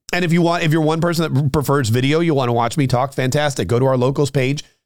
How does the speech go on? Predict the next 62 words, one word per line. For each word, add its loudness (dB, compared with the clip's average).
subscribe. 0
You 0
can 0
see 0
it 2
every 0
day. 0
But 2
on 0
Friday, 0
we 2
give 0
it 2
away, 0
man. -2
We 0
give 0
it 0
away 2
for 0
free. -2
And 0
today's 0
Friday, 0
so 0
it's -4
Free 0
Pod 0
Friday 0
on 0
Locals. 0
If -2
you're 2
listening 0
and 0
you've 0
ever 0
wondered 0
what 2
it -2
looks -2
like, -2
if 0
you're 2
like, 0
"You 0
know, 0
I 0
wonder 2
what 2
Mark 0
K 0
looks 0
like -2
just -2
sitting 0
in 0
a 2
studio 0
alone 0
every 0
morning 0